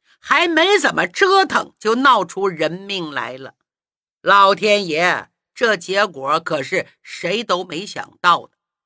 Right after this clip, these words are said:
谁还等着吃官司啊？哥们儿，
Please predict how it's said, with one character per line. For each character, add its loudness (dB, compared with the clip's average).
谁 2
还 -2
等 -6
着 -4
吃 -8
官 -6
司 -10
啊？ -18
哥 6
们 8
儿， -2